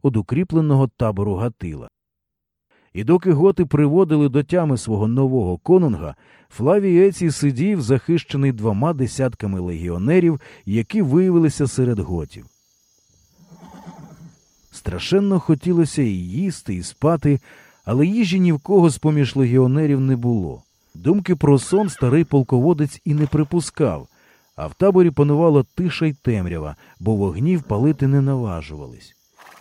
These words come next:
І тільки коні, негодовані й непояні коні, форкали, виказуючи схованку людей, які зазнали страшної прикрості.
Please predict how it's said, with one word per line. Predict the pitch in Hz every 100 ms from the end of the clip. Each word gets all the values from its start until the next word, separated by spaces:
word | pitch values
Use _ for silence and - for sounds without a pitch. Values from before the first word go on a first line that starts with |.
| - -
І | 98
тільки | 170 196 214
коні, | 208 175 147 123 107 95 _
негодовані | 110 123 101 117 107 175 156 131 110
й |
непояні | 107 117 123 175 156 110 101 95
коні, | - 180 180 165 - _ _
форкали, | - - 208 185 175 175
виказуючи | 156 143 180 185 147 151 156
схованку | 139 - 170 139 127 - 117
людей, | 110 104 180 165 - - -
які | 104 101 104
зазнали | 98 87 120 165 170
страшної | 151 - 120 - 101 98 87
прикрості. | 82 - 85 76 - - - -